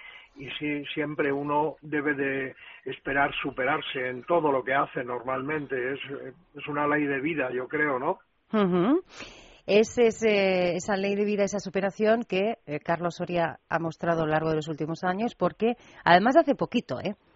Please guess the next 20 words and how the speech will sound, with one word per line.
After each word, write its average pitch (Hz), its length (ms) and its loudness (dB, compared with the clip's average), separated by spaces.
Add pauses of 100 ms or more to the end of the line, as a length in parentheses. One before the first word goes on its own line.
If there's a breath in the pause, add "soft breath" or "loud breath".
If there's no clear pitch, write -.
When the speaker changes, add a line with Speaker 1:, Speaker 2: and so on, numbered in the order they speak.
(420 loud breath)
Speaker 2:
Hace 202 280 2
muy 220 240 4
poquito, 233 640 2
eh, 170 460 2
que 156 640 0
decía 165 340 0
yo, 170 160 4
nos 160 140 2
daba 196 180 4
una 208 160 2
nueva 185 220 4
alegría, 208 600 4
eh, 165 380 4 (320 loud breath)
su - 180 -2
decimosegundo 196 1000 2 (140)
ocho 202 340 6
mil, 247 340 4 (280 soft breath)
el 170 180 0
Canchenjunga, 185 800 2 (100)
era, 226 380 4